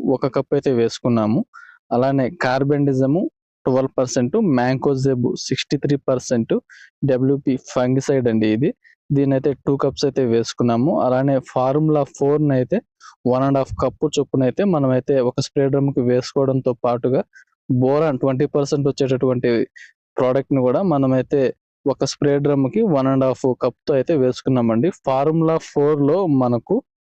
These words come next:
బోరాన్ అయితే ఉంటుంది, కాకపోతే తక్కువ శాతంలో ఉంటుందని చెప్పి మనం సెపరేట్‌గా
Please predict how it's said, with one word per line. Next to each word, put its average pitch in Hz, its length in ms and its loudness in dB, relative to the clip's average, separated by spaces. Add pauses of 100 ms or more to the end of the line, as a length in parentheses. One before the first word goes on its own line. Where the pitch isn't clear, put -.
(140)
బోరాన్ 139 380 2
అయితే 143 200 0
ఉంటుంది, 127 440 0 (100)
కాకపోతే 135 540 0 (120)
తక్కువ 151 300 -2
శాతంలో 143 480 0
ఉంటుందని 120 520 0
చెప్పి 123 260 -2 (340)
మనం 123 180 0
సెపరేట్‌గా 135 640 0